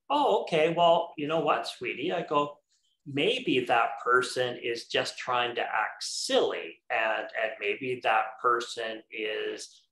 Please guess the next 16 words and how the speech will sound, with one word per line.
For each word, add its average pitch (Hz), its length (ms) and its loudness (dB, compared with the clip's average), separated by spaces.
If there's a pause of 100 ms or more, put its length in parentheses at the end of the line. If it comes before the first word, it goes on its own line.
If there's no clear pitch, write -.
just 117 320 -2
acting 113 540 -2
differently 135 520 -2
than 127 120 -2
what 123 300 0
you 214 180 -6
might. 90 500 -6 (380)
Do 123 80 -4
you 113 140 0
think 139 340 -2
we 143 160 2
should 117 320 -4
call 113 320 0
them 131 220 -4
crazy?" - 580 -4 (840)
And 139 380 4